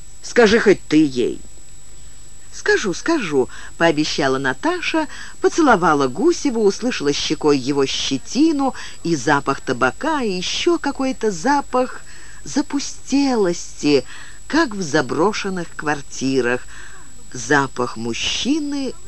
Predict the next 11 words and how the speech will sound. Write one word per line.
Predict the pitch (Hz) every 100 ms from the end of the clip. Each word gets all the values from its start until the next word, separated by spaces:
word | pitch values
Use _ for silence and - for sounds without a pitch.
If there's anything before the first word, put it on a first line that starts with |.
| -
которого | 127 - - 202 220 233 220 226 226 -
не | - 131 143 202
любят. | 165 117 120 107 104 123 - - - - - - - - - - - - - - - - - - -
Лес | 180 240 370 359 -
был | 127 135
белый, | 117 110 220 320 302 277 240
голубой, | 135 123 127 107 180 294 262
розовый, | 170 156 294 262 208 202
сиреневый, | 208 - 117 214 302 262 247 220 226 -
перламутровый. | - 294 254 233 226 143 127 127 - 104 110 113 95 - - - - -
Наташа | 165 175 - 160 151 - 156